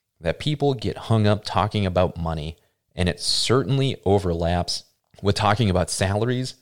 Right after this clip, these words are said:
and negotiating salaries. You know, I think it just kinda starts, think about you and think about your job. There is a big hang up for employees to not discuss their salaries with their coworkers. I personally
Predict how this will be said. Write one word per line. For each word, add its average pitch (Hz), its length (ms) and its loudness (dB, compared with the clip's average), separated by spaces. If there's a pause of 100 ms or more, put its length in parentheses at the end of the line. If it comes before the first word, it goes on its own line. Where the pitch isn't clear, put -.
(280)
and 92 100 0
negotiating 87 640 2
salaries. 73 540 -8 (200)
You 110 80 -2
know, 123 80 4
I 113 60 2
think 165 180 2
it 131 80 0
just 127 180 0
kinda 113 160 2
starts, 160 540 0 (380)
think 135 160 -2
about 143 240 0
you 113 320 2 (260)
and 90 100 -8
think 131 140 2
about 123 160 0
your 113 100 2
job. 101 360 -2 (340)
There 147 200 2
is 135 140 0
a 101 60 2
big 113 640 -2 (240)
hang 95 240 0
up 143 240 0
for 92 240 -2
employees 117 720 -2 (440)
to 104 120 -2
not 90 340 0
discuss 101 360 -2
their 92 120 -4
salaries 85 680 -2 (360)
with 104 120 -6
their 113 100 0
coworkers. 87 680 2 (380)
I 120 160 2
personally 151 640 0